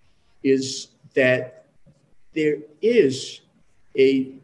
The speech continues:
generalized, uh, dissatisfaction with the institutions. One of the problems with contemporary democracy is people are not satisfied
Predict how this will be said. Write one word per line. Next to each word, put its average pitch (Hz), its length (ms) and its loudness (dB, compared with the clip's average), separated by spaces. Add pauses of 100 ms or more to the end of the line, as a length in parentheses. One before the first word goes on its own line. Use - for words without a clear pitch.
(120)
generalized, 123 1040 -2 (600)
uh, 101 400 -8 (320)
dissatisfaction - 1200 -12 (720)
with 110 360 -6
the 110 80 -8
institutions. - 720 -14
One 135 220 -2
of 113 140 -6
the 107 60 -12
problems 135 680 -8
with 107 160 -10 (260)
contemporary 110 840 -8
democracy 98 800 -14 (720)
is 117 460 -2 (400)
people 147 400 -8
are 117 160 -2
not 127 420 -4 (100)
satisfied 120 1000 -10